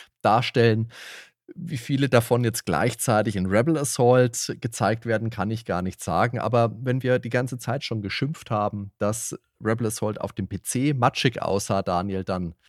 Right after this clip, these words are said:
Ich hab die, ich hab die Mega-C D-Version mal gespielt und die schaut halt einfach wirklich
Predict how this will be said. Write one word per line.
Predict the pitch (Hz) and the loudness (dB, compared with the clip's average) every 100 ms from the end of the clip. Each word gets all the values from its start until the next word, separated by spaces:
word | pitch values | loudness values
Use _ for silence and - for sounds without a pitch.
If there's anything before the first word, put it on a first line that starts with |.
| - 139 131 - - _ _ _ - | -10 -6 -6 -8 -16 _ _ _ -8
Ich | 123 | -2
hab | 135 | 2
die, | 156 135 123 | 2 2 0
ich | - | 0
hab | 151 | 2
die | 139 | 4
Mega-C | 131 135 135 - | 4 4 4 2
D-Version | 123 123 120 117 113 117 | 0 2 2 2 0 2
mal | 110 110 | 2 0
gespielt | 104 - - 123 143 151 | 0 -2 -2 0 4 2
und | - 110 110 - | 0 -8 -8 -8
die | |
schaut | 110 107 98 113 | -4 0 0 0
halt | 110 | -2
einfach | - 92 - 98 | -2 -6 -4 -6
wirklich | 101 98 - 92 - | -6 -8 -4 -6 -6